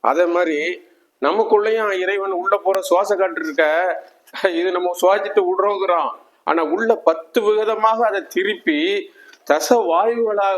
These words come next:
வாயுகளாக மாற்றி ஒவ்வொன்றை வச்சு ஒவ்வொரு வேலையை நடத்திக்கிட்டு இருக்கான் இறைவன் நம்ம ஆரோக்கியமாக வாழ்வதற்கு. நமக்குள்ள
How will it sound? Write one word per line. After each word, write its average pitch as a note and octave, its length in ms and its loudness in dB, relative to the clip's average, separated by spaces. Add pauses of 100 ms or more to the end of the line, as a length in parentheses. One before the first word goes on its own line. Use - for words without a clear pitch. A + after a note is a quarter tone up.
வாயுகளாக G3+ 680 2
மாற்றி D#3+ 840 -2 (280)
ஒவ்வொன்றை A3 480 0
வச்சு G#3 320 -2
ஒவ்வொரு G3+ 360 0
வேலையை G3 340 0
நடத்திக்கிட்டு E3 440 -2
இருக்கான் D#3 280 0
இறைவன் C#3 380 -4 (140)
நம்ம B2+ 220 -2
ஆரோக்கியமாக D3+ 680 -2
வாழ்வதற்கு. B2+ 680 -4 (460)
நமக்குள்ள F3 420 0